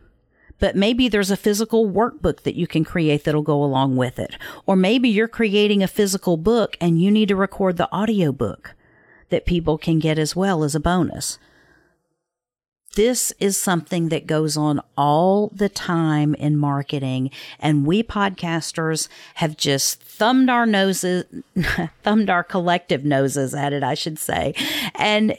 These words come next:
just acted as if it doesn't exist. There is a huge psychology in making people feel like they are getting a good value for the amount of money they spend.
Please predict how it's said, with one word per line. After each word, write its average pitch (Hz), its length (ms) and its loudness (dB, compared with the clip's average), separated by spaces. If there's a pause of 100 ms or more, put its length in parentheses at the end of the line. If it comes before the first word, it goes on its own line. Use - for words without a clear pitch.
(100)
just 220 440 0
acted 214 480 -2
as 180 240 0
if 190 280 0
it 185 220 0
doesn't 170 340 0
exist. 160 380 -4
There 220 260 2
is 214 280 0
a 202 100 2
huge 247 920 0 (260)
psychology 175 1500 -2 (680)
in 170 480 2 (180)
making 202 880 2
people - 540 -4
feel 151 1040 -2
like 156 360 -2
they 160 360 0
are 175 180 0
getting 147 600 -2
a 151 220 -6 (100)
good 147 340 0
value 139 680 -4
for - 160 -6
the 139 140 -2
amount 135 280 0
of 135 80 -4
money 139 300 0
they 127 160 -6
spend. - 540 -10